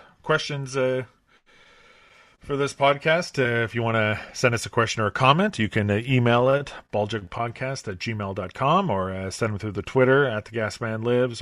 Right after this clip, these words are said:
or at Ball Junk Podcast. We got a, a couple of today. Uh, first one is from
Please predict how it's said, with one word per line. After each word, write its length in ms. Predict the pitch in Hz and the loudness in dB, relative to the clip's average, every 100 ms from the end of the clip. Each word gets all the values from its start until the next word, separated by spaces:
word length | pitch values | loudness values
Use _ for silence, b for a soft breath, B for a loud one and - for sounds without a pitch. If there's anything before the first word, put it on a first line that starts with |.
| - | -6
or 140 | 101 | -4
at 240 | 104 110 - | -4 -6 -8
Ball 220 | - 104 107 | -4 -2 -2
Junk 340 | 110 110 104 - | -2 -4 -4 -6
Podcast. 580 | 120 113 - 135 156 - | -2 -2 0 -2 -2 -6
We 80 | |
got 140 | 120 110 | -4 -2
a, 280 | 104 98 101 | -2 -4 -8
a 20 | |
couple 340 | - 120 113 | -2 -2 0
of 80 | 104 | -4
today. 320 | - 110 143 - _ _ _ _ _ _ _ _ _ B B B B B B B B B | -2 -2 -2 -4 _ _ _ _ _ _ _ _ _ B B B B B B B B B
Uh, 640 | 123 131 135 135 135 131 127 | -4 -2 0 0 0 -2 -4
first 260 | 160 147 | -6 -4
one 200 | 147 139 | -2 0
is 120 | 135 | 0
from 560 | - 131 123 120 117 113 | 0 2 2 0 -2 -4